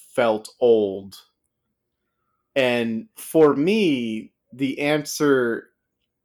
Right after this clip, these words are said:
is kind of a story in that, you know, we've been doing this podcast for a while,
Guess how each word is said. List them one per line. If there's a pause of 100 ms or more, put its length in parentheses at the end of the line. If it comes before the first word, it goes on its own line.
(760)
is
kind
of (1400)
a
story (680)
in
that, (720)
you
know, (260)
we've
been
doing
this
podcast
for
a
while,